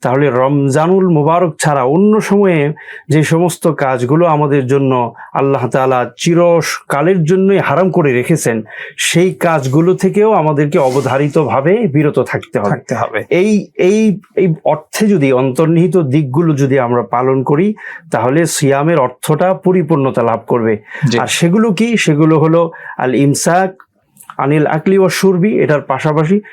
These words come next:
Speaker 1: নিজের পানাহার, জৈবিক চাহিদা থেকে বিরত থাকার পাশাপাশি হিফজুল আইন ওয়া হিফজুল লিসান আনিল মাহারিম ওয়াল কাযিব, যেগুলো উলামায়ে কেরাম ব্যাখ্যা, হাদিসের ব্যাখ্যায় লিখেছেন যে নিজের জবানকে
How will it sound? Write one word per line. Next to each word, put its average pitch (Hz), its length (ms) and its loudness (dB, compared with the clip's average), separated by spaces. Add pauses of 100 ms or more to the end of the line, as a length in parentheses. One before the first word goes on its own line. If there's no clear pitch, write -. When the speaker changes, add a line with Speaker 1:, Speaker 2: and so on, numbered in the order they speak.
(160)
Speaker 1:
নিজের 143 220 2
পানাহার, 147 500 0
জৈবিক 147 420 0
চাহিদা 147 280 0
থেকে 175 260 0
বিরত 143 340 0
থাকার 147 320 -2
পাশাপাশি 156 640 -2 (400)
হিফজুল 175 600 2 (420)
আইন 190 440 2
ওয়া 135 200 0
হিফজুল 165 440 0
লিসান 156 560 2
আনিল 135 340 0
মাহারিম 160 640 0
ওয়াল 131 160 2
কাযিব, 185 300 0 (540)
যেগুলো 143 340 2
উলামায়ে 139 340 0
কেরাম 160 300 0
ব্যাখ্যা, 156 380 0
হাদিসের 131 360 0
ব্যাখ্যায় 143 340 -2
লিখেছেন 165 480 -2 (420)
যে 143 200 2
নিজের 135 320 0
জবানকে 143 800 0